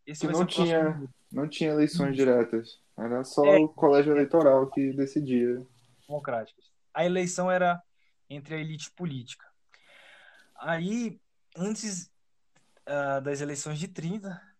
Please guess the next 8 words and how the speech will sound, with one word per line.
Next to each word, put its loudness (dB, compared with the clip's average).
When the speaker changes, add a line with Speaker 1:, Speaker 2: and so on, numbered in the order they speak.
Speaker 1:
o -8
Washington -2
Luiz, -6
ele -8
indicou -8
o -6
Júlio -8
Prestes, -6